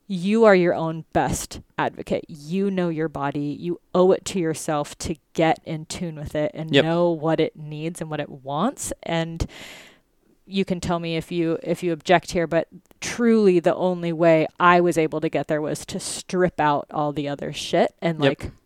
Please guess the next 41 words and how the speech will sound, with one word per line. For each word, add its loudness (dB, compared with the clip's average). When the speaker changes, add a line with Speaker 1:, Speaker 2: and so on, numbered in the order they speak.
Speaker 1:
really 2
learn -4
what 0
my -4
body -4
was -8
at -4
its, -8
Speaker 2:
Yeah. 8
Speaker 1:
like, -2
Speaker 2:
I -14
Speaker 1:
functioning. 0
Speaker 2:
I 12
agree 6
one 0
hundred -4
percent. 0
And, -2
uh, 2
that's 6
kind 2
of 2
the 4
way 6
for 0
health 2
moving 0
forward, 0
right? 4
And -2
there, 2
there's, 0
it's -6
kind 10
of 4
an 6
unfortunate 2
way -4
because, 2
um, 2
it's, 4